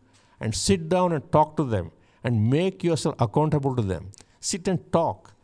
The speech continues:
what kind of goals you want to write down for yourself. Your life will change. Your life will change. From this small group of few people,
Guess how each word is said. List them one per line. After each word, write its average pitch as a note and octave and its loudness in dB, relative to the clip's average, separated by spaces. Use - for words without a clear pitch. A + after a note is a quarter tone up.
what C3+ 0
kind D3 2
of A2+ 0
goals C3+ -2
you C3+ 0
want A#2+ 0
to A2+ 2
write A2+ 0
down A#2+ 2
for G#2+ -2
yourself. G#2 -4
Your E3 2
life D#3 -2
will D#3 -2
change. G#2 -6
Your A#2+ 0
life C#3 0
will D3+ -4
change. G2+ -8
From C3+ 0
this C3+ 0
small D3 2
group C3 -2
of C3 0
few - -4
people, G#2 -6